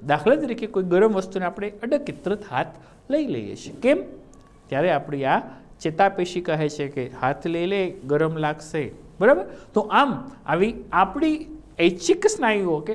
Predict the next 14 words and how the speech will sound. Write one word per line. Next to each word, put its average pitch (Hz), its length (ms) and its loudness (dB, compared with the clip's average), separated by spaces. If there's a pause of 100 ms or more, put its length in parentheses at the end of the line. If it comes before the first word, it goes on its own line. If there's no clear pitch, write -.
(100)
અનૈચ્છિક 302 460 0
સ્નાયુઓ 180 380 -2
છે 170 120 -8
ને 165 140 -6
ક્યાંક 262 320 4
ને 330 140 6
ક્યાંક 202 480 0
એ 208 80 6 (300)
આડકત 262 400 0
રીતે 285 280 -2
મેસેજ 202 400 2
આપે 127 280 -6
છે, - 180 -16 (880)
અને 180 140 -4